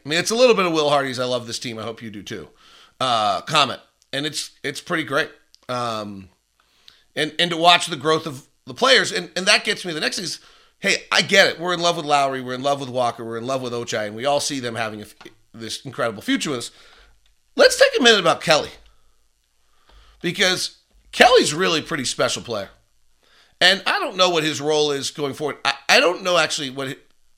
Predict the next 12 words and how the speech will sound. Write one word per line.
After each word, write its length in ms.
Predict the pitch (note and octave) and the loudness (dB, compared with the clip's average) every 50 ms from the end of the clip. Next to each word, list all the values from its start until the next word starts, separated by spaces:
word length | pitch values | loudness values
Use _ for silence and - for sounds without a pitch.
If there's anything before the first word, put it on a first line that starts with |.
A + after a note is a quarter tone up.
| _ _ - | _ _ -6
what, 340 | D3 D3 C3+ - - _ _ _ _ _ _ _ _ _ _ _ _ _ _ _ _ _ _ _ _ _ _ _ _ _ _ _ _ _ - - - | -4 -4 -4 -4 -6 _ _ _ _ _ _ _ _ _ _ _ _ _ _ _ _ _ _ _ _ _ _ _ _ _ _ _ _ _ -20 -14 -8
he's 200 | - F#3+ F#3+ - | -6 -6 -4 -2
kind 180 | - - G4+ A4+ A#4 | -2 2 2 2 2
of 80 | F#4 C4 | 2 -2
a 40 | |
funky 380 | - - - G3+ G#3 - F#3 F3 | -4 -2 0 0 0 0 -4 -6
player. 540 | C3+ - D#3+ D#3+ D#3 C#3 B2+ A2+ G#2 - - _ _ _ _ _ _ _ _ | -2 4 6 6 6 6 4 -2 -4 -8 -12 _ _ _ _ _ _ _ _
And 320 | - D3 D#3 D3 D3 C3+ - _ _ _ _ _ - | -2 0 0 0 0 -2 -6 _ _ _ _ _ -12
he's 220 | D3 F3 G3 D3+ | -10 -8 -8 -6
been 180 | C3 G#3 A#3+ C4 | -4 -2 2 2
on 140 | B3 A#3 G3+ | 2 2 2
these 320 | F3+ E3 C#3+ - - - | 0 -4 -4 -6 -8 -8